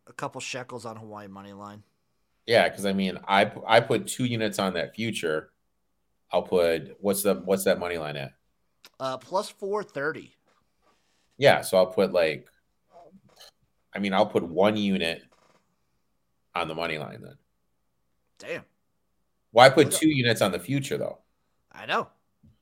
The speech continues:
Speaker 2: So
Speaker 1: Putting a whole unit on that, it's gonna, yeah.
Speaker 2: Well, I mean, it's either I'm gonna net one unit R O I or I'm gonna net two units R O I.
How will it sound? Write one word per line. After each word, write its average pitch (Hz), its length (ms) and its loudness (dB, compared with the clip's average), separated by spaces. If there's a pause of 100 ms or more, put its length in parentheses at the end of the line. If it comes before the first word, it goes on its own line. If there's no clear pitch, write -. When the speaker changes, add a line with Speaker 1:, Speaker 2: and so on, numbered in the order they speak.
(360)
Speaker 2:
So 80 760 2
Speaker 1:
Putting 143 160 -14
a 107 60 -14
whole 135 220 -10
unit 151 240 -14
on 127 120 -12
that, 85 140 -18
it's - 140 -20
gonna, 101 160 -20 (240)
yeah. 160 220 -12 (1080)
Speaker 2:
Well, 123 100 0
I 120 60 2
mean, 117 120 0
it's 110 140 -2
either 113 180 6
I'm 101 140 2
gonna 92 260 0
net 95 340 2
one 95 240 -2
unit 101 280 -2
R 95 260 6
O 90 80 6
I 87 280 4
or 98 120 0
I'm 85 120 -6
gonna 85 180 -8
net 85 420 -4 (500)
two 123 200 -6
units 73 360 -8
R 60 220 -8
O 60 80 -6
I. 57 160 -12